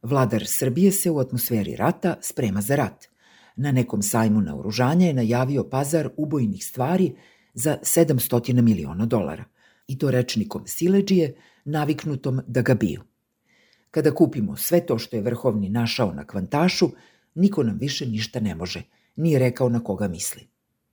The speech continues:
Najviše ga je opčinio arapski suicidni dron. I to čudo tehnike kupujemo u dovoljnim količinama. Gde taj samoubica sa trotilom padne, ne ostaje kamen na kamenu.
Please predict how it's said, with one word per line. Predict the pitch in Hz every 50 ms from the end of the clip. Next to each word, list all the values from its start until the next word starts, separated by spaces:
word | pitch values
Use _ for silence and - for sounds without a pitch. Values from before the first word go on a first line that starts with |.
| _ _ _ _ _ -
Najviše | 147 180 202 202 196 190 - 165
ga | 135 127
je | 113
opčinio | 98 98 - - 165 175 185 196 185 170 -
arapski | - 131 139 151 160 - - - - - 147 - -
suicidni | - - - 180 170 135 - - 151 131 127 135 135
dron. | 113 139 131 113 92 - - - _ _ _ _ _ _ _ _ _
I | - 127 123 -
to | - 143 113 -
čudo | - 113 98 104 98
tehnike | - - 135 135 - 196 202 202 190 -
kupujemo | - - 143 135 - 170 160 151 143 143 139 - -
u | 170 147
dovoljnim | 127 - 117 107 113 107 104 107 104 101
količinama. | - 117 107 104 107 - - 107 90 85 80 76 67 - _ _ _ _ _ _ _ _ _ -
Gde | 127 123 127 131 127 123
taj | - - 175 165 143 104 -
samoubica | - - 127 113 117 113 110 110 127 147 139 - - 175 127 - -
sa | - - - 113 95 - - _ _
trotilom | - 127 123 113 113 - 127 117 98 80 80 - - _ _
padne, | - 135 147 160 175 196 185 143 127 - - _ _ -
ne | 139 156
ostaje | 151 147 135 - - 156 131
kamen | 117 - 110 101 95 101 101
na | 101 101 101
kamenu. | - 98 95 - - - -